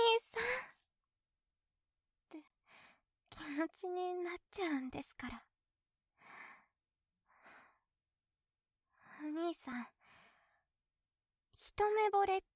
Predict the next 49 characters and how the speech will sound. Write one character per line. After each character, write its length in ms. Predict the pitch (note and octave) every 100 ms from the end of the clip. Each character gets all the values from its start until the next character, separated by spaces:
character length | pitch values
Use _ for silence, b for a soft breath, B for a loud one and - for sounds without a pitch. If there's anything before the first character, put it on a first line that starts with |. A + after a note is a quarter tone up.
| _
て 240 | - F4 F4
し 140 | -
た 160 | - E4+
こ 160 | F#4
と 100 | -
あ 160 | B3 G#3+
り 120 | A#3
ま 160 | B3 C4+
す？ 160 | - G#3+ B B - - _ _ _ _ _ _ _ _ _ _ _
容 280 | C#4 E4 E4
姿 300 | E4+ D4 A3+
だ 60 | G#3
け 140 | C4+
じ 80 | C4
ゃ 80 | A3+
な 160 | G#3 G#3+
く 100 | -
て、 120 | - G3 _ _ _ _ _ _
一 280 | - - D#4+
言 160 | - D4
言 760 | A3 G#3 _ _ - C4 -
葉 200 | C4+ D4
を 80 | A#3+
交 180 | - A3+
わ 100 | A3+
し 100 | B3
た 140 | - B3+
と 120 | A3+
か。 280 | - G3 - _ _ _ _ _ _ _ _ -
私 420 | C4 - E4+ -
が 200 | F#4 F#4
お 60 | F4
兄 240 | F4+ F#4+
さ 140 | G4 D#4+
ん 120 | B3
に 140 | G#3+ -
惚 80 | A3+
れ 100 | A#3
た 140 | - B3+
理 160 | B3+
由 160 | B3+ B3+
が、 280 | - A#3+ - _ _ _ -
そ 140 | -
れ 120 | B3+ B3
で 120 | C4
し 80 | -
た。 200 | - - _ b b b b b _ _ _ _ _ _ _ _ _ _ _ _ _ -
た 140 | -
だ 220 | C4 G#3+